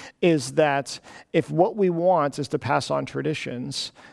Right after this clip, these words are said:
then we have to ask ourselves what the ones are that we're willing to fight for and what the ones are that we're willing to let go of. Because much of the time, well,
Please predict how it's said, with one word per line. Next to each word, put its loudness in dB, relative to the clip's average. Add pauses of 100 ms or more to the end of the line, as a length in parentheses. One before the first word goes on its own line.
(120)
then 2
we 0
have 0
to 0
ask 0
ourselves -2
what -2
the 0
ones 0
are 4
that -4
we're -4
willing -2
to -6
fight -2
for -4
and -4
what 0
the 0
ones -2
are 0
that -6
we're -6
willing -4
to -6
let -6
go -8
of. -8 (600)
Because 2
much 2
of -2
the -2
time, -2
well, 2